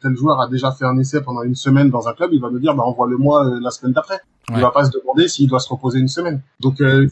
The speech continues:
Speaker 1: c'est aussi ça qui, qui, et puis les garçons, eux, ils ont qu'une idée en tête, c'est de signer en club pro. Donc, euh, si vous leur, si on, on leur explique pas pourquoi est-ce que il faut qu'ils aillent faire un essai à cet endroit, un essai à un autre endroit, et qu'entre-temps, il faut qu'ils se reposent parce que sinon, ils vont pas pouvoir faire des essais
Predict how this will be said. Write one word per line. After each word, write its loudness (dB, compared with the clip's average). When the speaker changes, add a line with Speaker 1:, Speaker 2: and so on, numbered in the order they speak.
Speaker 1:
c'est 0
aussi 4
ça 0
qui, -2
qui, -2
et 4
puis -4
les 2
garçons, -2
eux, 0
ils 0
ont 6
qu'une -2
idée 4
en 4
tête, -2
c'est -2
de -4
signer 0
en 2
club -2
pro. -6
Donc, 2
euh, 2
si -6
vous -4
leur, 2
si -8
on, 0
on 2
leur 0
explique -6
pas 2
pourquoi 0
est-ce -4
que 2
il 0
faut -2
qu'ils -2
aillent 2
faire -2
un 2
essai -2
à 2
cet -6
endroit, 0
un 0
essai 0
à 4
un 4
autre 0
endroit, 0
et -4
qu'entre-temps, 0
il 0
faut -10
qu'ils -6
se -8
reposent 0
parce -14
que -12
sinon, 0
ils 2
vont -12
pas -2
pouvoir -4
faire -6
des -8
essais -12